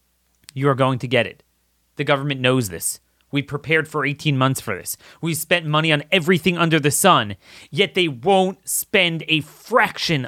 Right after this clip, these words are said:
of the amount that they spent on remdesivir and the vaccines and the welfare and the free food and the free housing and the, and the lockdowns and that destroying the supply chains on simple therapeutics, simple supplements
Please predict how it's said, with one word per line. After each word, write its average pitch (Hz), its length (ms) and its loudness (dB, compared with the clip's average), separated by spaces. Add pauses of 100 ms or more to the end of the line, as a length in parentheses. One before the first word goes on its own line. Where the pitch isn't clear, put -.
of 165 160 2
the 143 260 2 (180)
amount 160 440 0
that 160 160 0
they 160 140 0
spent 160 380 -2
on 147 100 -6
remdesivir 147 600 0
and 143 80 -2
the 135 60 -4
vaccines 170 600 -2 (200)
and 143 120 -4
the 135 80 -2
welfare 185 460 2
and 151 100 2
the 131 60 -2
free 170 240 -2
food 202 300 -2
and 165 100 -2
the 127 80 -6
free 170 240 -2
housing 185 420 0
and 147 140 -4
the, 135 160 2 (340)
and 151 140 -2
the 131 100 -2
lockdowns 190 720 2
and 143 240 -6
that 147 320 0
destroying 196 480 2
the 147 60 -4
supply 190 360 2
chains 190 500 0 (800)
on 151 140 0
simple 190 800 2 (120)
therapeutics, 151 840 0 (380)
simple 143 720 -4 (120)
supplements 147 800 0